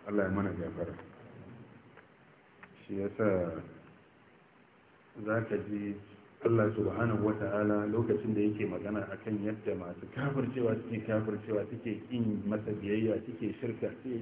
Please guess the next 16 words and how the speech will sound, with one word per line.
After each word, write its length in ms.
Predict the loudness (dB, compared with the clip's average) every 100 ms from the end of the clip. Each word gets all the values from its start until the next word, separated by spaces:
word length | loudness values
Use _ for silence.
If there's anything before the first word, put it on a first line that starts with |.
| -4
ce, 60 |
"Wa 160 | -2 0
ma 240 | 0 -2
qadarullaha 880 | -2 -2 0 0 0 -4 -8 -10 -8
haqqa 240 | -10 -10 -10
qadrihi. 460 | -10 -10 -12 -14 -20 -20 -20 -20 -10
إذ 200 | 2 2 2
قالوا 560 | -4 0 2 2 2 2 0 0
ما 240 | 0 2
أنزل 300 | 0 2 2
الله 280 | 0 -2 -2 -4
على 240 | -4 -6 -8 -10 -16 -20 -10
بشر 340 | -6 -4 -2 -2
من 260 | -2 -6 -8
شيء. 160 | -14 -16 -20 -20 -20 -20 -20 -20 -20 -20 -20 -20 -2
وما 300 | 4 6 6